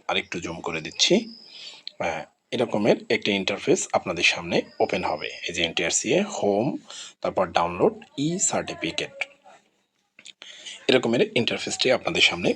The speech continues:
ওপেন হবে। এখন আপনি যদি ই সার্টিফিকেটে ক্লিক করেন, আহ, দেখুন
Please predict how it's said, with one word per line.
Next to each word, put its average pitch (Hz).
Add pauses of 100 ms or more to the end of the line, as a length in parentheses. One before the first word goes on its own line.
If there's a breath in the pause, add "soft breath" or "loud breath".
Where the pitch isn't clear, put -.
ওপেন 87
হবে। -
এখন -
আপনি 107
যদি 95
ই 127
সার্টিফিকেটে 120
ক্লিক 87
করেন, - (680 loud breath)
আহ, 85
দেখুন -